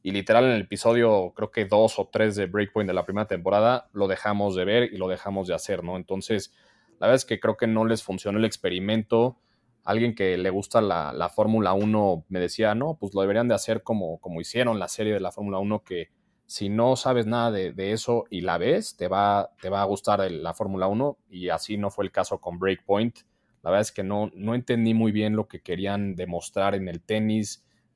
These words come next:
No, no sé, o sea, parecía, no, no sé ni qué decir, no sé, Lalo, ¿tú cómo lo viste?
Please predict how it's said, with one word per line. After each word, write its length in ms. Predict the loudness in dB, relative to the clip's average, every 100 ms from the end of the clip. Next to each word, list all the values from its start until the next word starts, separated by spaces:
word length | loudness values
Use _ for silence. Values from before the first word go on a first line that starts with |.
| _
No, 260 | -6 -4
no 220 | -2 -2 0
sé, 240 | -2 -4
o 40 |
sea, 200 | -4 -4
parecía, 840 | -2 -2 0 0 2 0 -4 -8 -14 -20 _
no, 180 | -6 -6 -4
no 160 | -4
sé 100 | -2
ni 140 | -4 -2
qué 100 | -2
decir, 320 | -2 -4 -4
no 120 | -4
sé, 160 | -2 -2
Lalo, 260 | -2 -2 -6
¿tú 160 | -8
cómo 220 | -6 -4
lo 100 | -2 -4
viste? 360 | -6 -10 -18